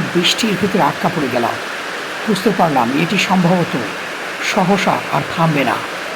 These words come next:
এটি এবছরের শেষ নিম্নচাপের বৃষ্টি এবং এই বৃষ্টিতে চলে যাওয়ার পরই থমছে। শৈত্যপ্রবাহ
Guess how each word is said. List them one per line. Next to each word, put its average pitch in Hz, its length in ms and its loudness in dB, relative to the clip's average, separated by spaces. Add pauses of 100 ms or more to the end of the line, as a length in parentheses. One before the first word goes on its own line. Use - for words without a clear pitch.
(300)
এটি 180 320 0 (120)
এবছরের 190 600 2 (580)
শেষ - 400 4 (180)
নিম্নচাপের 170 920 4 (400)
বৃষ্টি 175 320 4 (680)
এবং 170 240 4 (140)
এই 127 220 4
বৃষ্টিতে 160 400 0 (160)
চলে 165 180 2
যাওয়ার 185 220 4 (100)
পরই 180 360 2 (720)
থমছে। 127 680 2 (1200)
শৈত্যপ্রবাহ 196 760 4